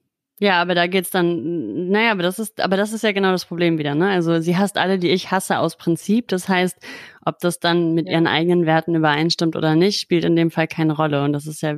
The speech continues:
Speaker 1: ja, also, ist genau das Problem bei falscher Loyalität, ne? Oder bei Loyalität zu, zu ernst genommen. Okay, next. Ähm,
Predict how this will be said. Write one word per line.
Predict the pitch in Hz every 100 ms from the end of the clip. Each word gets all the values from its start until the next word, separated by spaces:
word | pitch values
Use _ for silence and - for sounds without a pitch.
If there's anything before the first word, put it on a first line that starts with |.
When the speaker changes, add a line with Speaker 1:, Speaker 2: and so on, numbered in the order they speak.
| 160 -
Speaker 1:
ja, | 160 143 - _
also, | 151 156 160 160 151 151 - - - - _
ist | -
genau | 165 160
das | 156 -
Problem | 175 170 170
bei | 147 139
falscher | 143 - 147
Loyalität, | 147 143 139 - 143
ne? | 180
Oder | 175 147
bei | 151
Loyalität | 151 147 147 - 156
zu, | - - -
zu | -
ernst | 156 160 -
genommen. | 143 143 143 147 - - - -
Okay, | 175 151 -
next. | 160 147 - - - _ -
Ähm, | 165 156 147